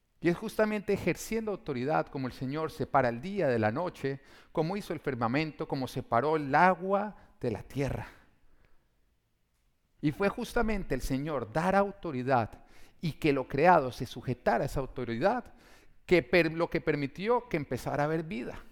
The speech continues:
Porque después de que todo esto obedeció, nos dice la palabra que entonces el Señor pudo crear la vegetación,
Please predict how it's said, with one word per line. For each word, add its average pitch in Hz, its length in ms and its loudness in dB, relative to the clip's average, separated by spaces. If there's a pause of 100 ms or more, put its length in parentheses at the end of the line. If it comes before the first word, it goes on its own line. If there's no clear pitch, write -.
(600)
Porque 170 300 0
después 202 380 0
de 226 100 2
que 170 100 0
todo 233 360 -2
esto - 240 -4
obedeció, 143 580 -2
nos 151 120 -6
dice 131 220 -4
la 196 120 2
palabra 143 400 6
que - 120 -4
entonces 139 520 -6
el 165 80 -8
Señor 127 460 -6
pudo 143 280 -2
crear 110 280 0
la 110 120 0
vegetación, 110 840 -6